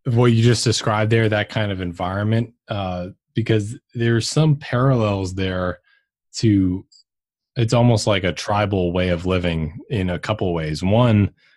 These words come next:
where you mentioned there's sort of, like, a shared community, like, where, you know, it, it was okay to be disciplined by somebody else's parents. That's something that,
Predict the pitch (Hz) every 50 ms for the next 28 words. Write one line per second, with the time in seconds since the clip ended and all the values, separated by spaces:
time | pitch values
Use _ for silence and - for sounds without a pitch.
0 | _ _ _ 107 101 101 101 101 101 95 - 107 98 98 95 90 - - 113 104
1 | 95 92 90 87 85 82 80 - - - 104 98 98 92 - - 95 90 87 87
2 | 90 90 92 92 98 101 101 110 113 - _ _ - - - 101 92 87 85 95
3 | 95 90 90 87 87 82 - - _ _ _ _ _ _ _ _ _ _ - 110
4 | 98 95 90 87 87 92 - - 110 101 101 - 117 110 104 95 - - 101 98
5 | 98 95 95 90 95 95 90 - - - - 95 98 98 95 95 90 85 85 -
6 | - 92 85 90 85 82 82 85 85 - 98 82 - - - 90 87 90 104 135
7 | 135 - - - - _ _ _ _ _ _ _ _ _ _ _ _ _ _ -
8 | 101 101 98 - - 110 104 - 113 107 101 98 92 90 87 87 95 -